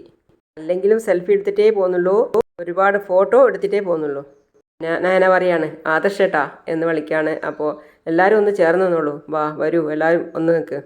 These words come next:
അങ്ങനെ എല്ലാവരും ഒന്നിച്ച് നിന്നുള്ള പല പല ഫോട്ടോസും എടുത്തു. "അപ്പൊ സാറേ, കല്യാണമൊക്കെ ഗംഭീരായിട്ട് നടക്കട്ടെ. ഉം. ഇനി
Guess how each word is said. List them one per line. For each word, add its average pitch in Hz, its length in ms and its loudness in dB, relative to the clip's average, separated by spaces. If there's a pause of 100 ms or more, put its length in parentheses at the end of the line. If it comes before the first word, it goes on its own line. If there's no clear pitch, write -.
(560)
അങ്ങനെ 190 320 0
എല്ലാവരും 180 520 4
ഒന്നിച്ച് 180 360 0
നിന്നുള്ള 175 360 4
പല 175 240 0
പല 175 180 2
ഫോട്ടോസും 156 460 -2
എടുത്തു. 151 280 -2 (640)
"അപ്പൊ 190 200 -2
സാറേ, 214 400 2 (280)
കല്യാണമൊക്കെ 175 720 2
ഗംഭീരായിട്ട് 175 760 4
നടക്കട്ടെ. 139 420 -2 (260)
ഉം. 143 240 -8 (720)
ഇനി 214 160 2